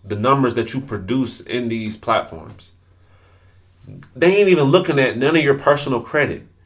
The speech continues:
They're not looking, they just, they just looking at the way that you perform in this game.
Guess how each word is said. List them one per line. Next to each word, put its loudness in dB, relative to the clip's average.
They're 8
not 10
looking, 6
they 12
just, 6
they 10
just 6
looking 6
at 4
the 4
way 8
that 4
you -6
perform 4
in -4
this 0
game. 0